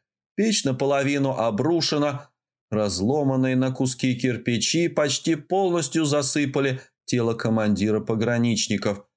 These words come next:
Только сапоги виднеются. Но это не самое страшное. Убийца, которого я обыскивал, превратился в голый скелет, покрытый струпьями сажи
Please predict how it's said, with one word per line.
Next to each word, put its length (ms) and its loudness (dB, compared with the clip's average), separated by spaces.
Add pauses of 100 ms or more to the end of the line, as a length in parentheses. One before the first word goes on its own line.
(220)
Только 320 0
сапоги 500 0
виднеются. 800 0 (400)
Но 180 2
это 260 0
не 140 2
самое 420 0
страшное. 800 -2 (440)
Убийца, 600 -2
которого 520 0
я 260 0
обыскивал, 880 -2 (280)
превратился 800 0
в 160 0
голый 380 0
скелет, 640 0 (420)
покрытый 600 0
струпьями 720 0
сажи 580 0